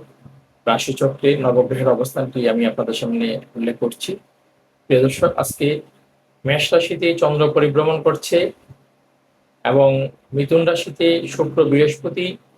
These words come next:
কর্কট রাশিতে রবি, বুধ, সিংহ রাশিতে কেতু, কন্যায় মঙ্গল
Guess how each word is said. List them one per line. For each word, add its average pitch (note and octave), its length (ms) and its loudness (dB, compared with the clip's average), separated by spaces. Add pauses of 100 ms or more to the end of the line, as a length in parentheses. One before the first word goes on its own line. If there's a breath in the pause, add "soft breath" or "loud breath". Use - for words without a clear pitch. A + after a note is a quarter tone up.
(360)
কর্কট D3 420 2
রাশিতে E3+ 400 0
রবি, D3+ 280 0
বুধ, D3+ 300 0 (1080)
সিংহ D#3+ 300 0
রাশিতে E3 380 0
কেতু, E3 540 0 (180)
কন্যায় D3 400 2
মঙ্গল D3+ 600 0